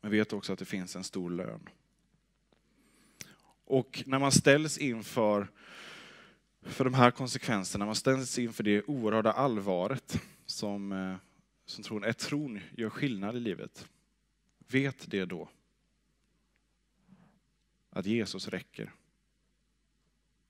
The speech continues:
Jesus räcker. Han täcker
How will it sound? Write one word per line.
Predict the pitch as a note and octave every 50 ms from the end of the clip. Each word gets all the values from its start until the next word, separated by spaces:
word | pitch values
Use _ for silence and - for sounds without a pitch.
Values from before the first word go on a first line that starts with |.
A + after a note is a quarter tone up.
| _ _ _ _ _ _ _ _ _ _ _ _ _ _ _ _ _ _ _ _ _ _
Jesus | - A#2 B2+ A#2+ A2 - G2 - -
räcker. | - G2+ - - _ - - - - - - _ _ _ _ _ _ _ _ _ _ _ _ _ _ _ _ _ _ _ _ _ _ _ _ _ _ _ _ _ _ _ _ _ _ _ _
Han | - A2 G#2+
täcker | - - A#2+ G#2 - - - - A#2 A#2 A2+